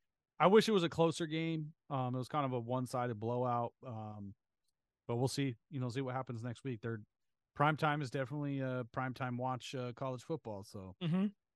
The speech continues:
Speaker 2: Absolutely. Um, okay. So I, that's, that's all that we have on our, uh, show, show doc. So, um, you got anything else you wanna say to the beautiful people out there, Sam?
Speaker 1: No, just that, uh, you know,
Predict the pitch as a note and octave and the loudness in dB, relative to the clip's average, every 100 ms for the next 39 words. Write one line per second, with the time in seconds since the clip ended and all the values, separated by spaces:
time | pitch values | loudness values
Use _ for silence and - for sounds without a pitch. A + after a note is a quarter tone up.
0 | _ _ _ _ _ - F#3 - F#3 E3+ | _ _ _ _ _ -4 -2 0 -2 0
1 | D3 B2+ _ A3 G#3 G#3+ G3+ - - - | 0 0 _ 6 8 10 8 4 -14 -20
2 | - _ _ - B3+ C#4+ D#4+ - - B3+ | -20 _ _ 8 10 12 10 10 10 12
3 | A#3+ A#3+ G#3 G#3+ F#3 G#3+ B3 - - - | 10 10 8 6 6 2 4 0 -2 0
4 | G#3 - A3 A#3 C#4+ A#3+ A3 G#3+ A#3+ C4 | -2 2 2 4 4 4 4 4 2 0
5 | G#3 - G#3 G#3 G#3 G#3 - F#3+ G#3 G#3+ | -2 0 2 4 2 0 0 2 2 2
6 | G#3 G3 F3+ E3+ - G3 B3+ A3+ G3 _ | 0 2 2 2 4 4 4 0 -8 _
7 | _ - A3 A#3 D#3+ D3+ F3+ - - D#3+ | _ -2 0 2 2 2 2 0 4 6
8 | D#3 D3+ D3 C#3+ C#3 C#3+ - E3+ G3+ G#3 | 6 6 4 2 0 -4 -2 8 10 10
9 | G#3+ A#3 G#3 G#3+ A3 A3 A3 A3+ A3 G#3 | 8 8 8 8 6 4 4 4 2 0
10 | G#3+ G#3+ G#3+ - A3 G#3+ A#3 A3+ A#3+ A3+ | 0 0 -2 -2 -4 0 2 4 6 6
11 | A3+ A3+ A3 A#3+ B3 C4 _ _ _ _ | 8 6 6 0 0 -2 _ _ _ _
12 | _ - F3+ G#3+ G#3+ E3 A#3+ - A3+ G3 | _ 2 10 10 10 8 2 4 4 6
13 | F#3+ F3+ F3+ F3+ E3+ E3+ | 6 6 4 2 2 2